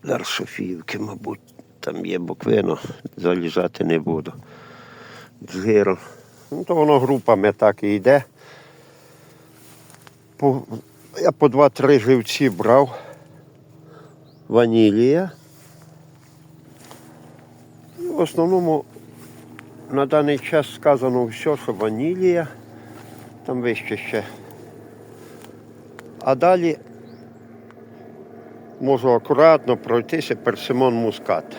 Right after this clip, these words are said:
Теж є більше саджанців. Це все пів ряда, фактично персимон мускат. Отак.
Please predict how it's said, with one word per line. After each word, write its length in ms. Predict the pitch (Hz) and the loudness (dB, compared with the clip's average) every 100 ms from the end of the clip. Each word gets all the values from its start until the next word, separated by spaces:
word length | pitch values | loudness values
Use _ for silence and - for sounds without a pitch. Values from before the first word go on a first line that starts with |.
| - - - - - - - - - - - - - - | -18 -20 -20 -20 -20 -20 -20 -20 -20 -20 -20 -20 -20 -6
Теж 180 | 131 110 104 98 - - - - - - - - - | -2 -2 -2 -6 -12 -18 -18 -20 -20 -20 -20 -20 -12
є 160 | 101 107 - 95 | -6 -6 -8 -10
більше 420 | 92 98 - 95 - - - - - - - - - - - - - - - - | -8 -8 -10 -14 -14 -20 -20 -20 -20 -20 -20 -20 -20 -20 -20 -20 -20 -20 -18 -8
саджанців. 560 | 95 80 80 80 - - - - - - - - - - - - - - - - - - - - - - - - - - - - - - - - - - - - - - - - - - - | -6 -6 -10 -12 -16 -20 -20 -20 -20 -20 -20 -20 -20 -20 -20 -20 -20 -20 -20 -20 -20 -20 -20 -20 -20 -20 -20 -20 -20 -20 -20 -20 -20 -20 -20 -20 -20 -18 -18 -18 -18 -18 -18 -18 -18 -18 -8
Це 100 | 131 | -8
все 360 | 110 - 143 135 - - - - - - | -8 -6 -6 -6 -10 -20 -20 -20 -20 -16
пів 240 | - 180 147 | 0 4 4
ряда, 540 | 127 135 113 160 180 - | 6 4 6 6 4 2
фактично 600 | 143 - 175 156 - 139 | -8 -4 -6 -6 -8 -10
персимон 640 | - 135 123 - 120 123 120 | -8 -10 -10 -6 -4 -2 -2
мускат. 560 | 110 101 - 95 90 | -6 -8 -4 -4 -2
Отак. 400 | 110 110 - 92 | -6 -12 -8 -10